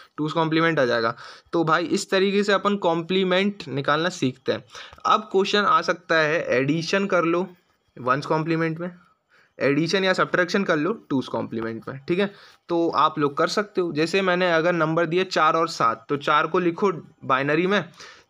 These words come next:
और सात या फिर चार और तीन ले लेते हैं, चलो चार और तीन, ठीक है, चार को लिख लिया बाइनरी में, तीन को लिख लिया बाइनरी में, इन दोनों को ऐड कर लो। तो एडिशन के लिए हमें टूस कॉम्प्लीमेंट से भी ऐड कर सकते हैं, वन's कॉम्प्लीमेंट में भी, जैसा क्वेश्चन में गिवन होगा वैसे। वन's कॉम्प्लीमेंट में क्या है,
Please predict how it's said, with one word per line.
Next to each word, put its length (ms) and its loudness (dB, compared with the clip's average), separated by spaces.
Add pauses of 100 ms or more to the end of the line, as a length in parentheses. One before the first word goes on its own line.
(340)
और 260 2
सात 480 0
या 120 2
फिर 140 -2
चार 280 2
और 140 0
तीन 160 0
ले 100 2
लेते 200 -2
हैं, 60 -4
चलो 260 -2
चार 280 2
और 180 -4
तीन, 240 -4 (120)
ठीक 200 -2
है, 80 -2
चार 320 0
को 100 0
लिख 220 -2
लिया 120 2
बाइनरी 400 0
में, 160 0 (420)
तीन 160 -2
को 80 0
लिख 200 -2
लिया 140 4
बाइनरी 340 2
में, 120 -2
इन 80 -2
दोनों 180 2
को 100 2
ऐड 200 2
कर 100 2
लो। 200 -2 (720)
तो 100 -4
एडिशन 500 2
के 120 2
लिए 120 2
हमें 220 2
टूस 240 -2
कॉम्प्लीमेंट 720 0
से 140 0
भी 120 2
ऐड 160 2
कर 120 2
सकते 260 0
हैं, 60 2
वन's 200 0
कॉम्प्लीमेंट 520 0
में 100 -2
भी, 60 0
जैसा 260 0
क्वेश्चन 280 0
में 120 0
गिवन 200 2
होगा 140 2
वैसे। 260 0
वन's 220 0
कॉम्प्लीमेंट 440 0
में 100 -2
क्या 100 2
है, 120 -2